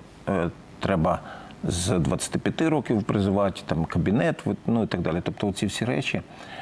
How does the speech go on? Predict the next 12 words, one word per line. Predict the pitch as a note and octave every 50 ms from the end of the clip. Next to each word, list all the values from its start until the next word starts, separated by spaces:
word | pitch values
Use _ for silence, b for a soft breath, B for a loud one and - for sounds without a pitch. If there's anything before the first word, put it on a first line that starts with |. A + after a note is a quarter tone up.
| B B -
я | - G2+ A2+
сказав, | G#2+ - A2 G2+ F#2+ E2 -
що | - - E2 D2 - - - - - - - - - - - -
теп-, | - G#2+ - - - - - - G#2
смисла | - - - B2 C3 D3+ C#3 - - - G2
в | F2+ F2
цьому | - - A2+ G#2+ G#2 G2
законі | G#2+ A2+ - - - G3 F#3 D#3 A2
тепер | - - - - G2+ - - -
нема | G2+ G2+ A2+ C3 C3+
ніякого. | C3 B2+ A2+ E2 - - - - - F#2
Чому? | - - A2 G2+ F2 D2+